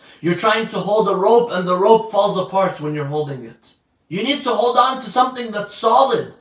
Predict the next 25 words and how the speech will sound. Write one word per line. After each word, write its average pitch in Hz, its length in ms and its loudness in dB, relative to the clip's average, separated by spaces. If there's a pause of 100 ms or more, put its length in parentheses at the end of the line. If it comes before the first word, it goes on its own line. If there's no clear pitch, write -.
(280)
something 247 440 2
that 220 180 -4
has 226 160 -2
a 226 60 -6
strong 233 420 -2
foundation. 196 920 -6 (2000)
What 151 180 -6
is 147 220 -10
that? - 400 -20 (500)
That 147 220 -8
is 131 200 -12
your 120 100 -20
faith 135 360 -12
in - 80 -14
Allah. 117 500 -16 (540)
That 185 260 2
is 165 160 -4
the 156 120 -2
acceptance 165 640 -4
of 151 100 -4
Rasulullah 147 720 -4
sallallahu 131 600 -8
alayhi 127 280 -14
wa 117 160 -14
alayhi. - 180 -16